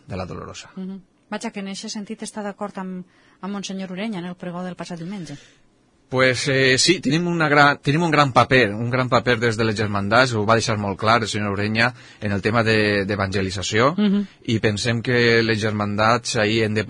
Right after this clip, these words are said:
Speaker 1: aportar el nostre granet d'arena, no? Nosaltres, des de la vessant que, que ens pertoca, des de la germandat, tenim una revista, una revista anual, que és la L set D,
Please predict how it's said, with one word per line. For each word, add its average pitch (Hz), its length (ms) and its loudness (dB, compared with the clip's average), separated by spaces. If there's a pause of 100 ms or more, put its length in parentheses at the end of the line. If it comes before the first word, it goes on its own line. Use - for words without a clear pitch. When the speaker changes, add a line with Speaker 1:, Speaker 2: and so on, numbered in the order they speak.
Speaker 1:
aportar 110 600 0
el 98 100 -4
nostre 104 340 -2
granet 98 260 -4
d'arena, 90 320 -8
no? 92 180 -6
Nosaltres, 104 520 -2
des 107 180 -2
de 101 400 -2
la 98 100 -4
vessant 107 500 -4
que, 107 440 0
que 113 80 -2
ens 104 160 -2
pertoca, 113 800 2
des 104 180 -4
de 101 80 -6
la 98 100 -4
germandat, 101 480 -2
tenim 107 180 -6
una 104 140 -6
revista, 104 440 -6
una 123 140 -6
revista 101 240 -8
anual, 104 340 -6
que 104 120 -6
és 101 120 -8
la 95 240 -4 (360)
L 98 260 -4
set 98 260 -2
D, 98 260 -6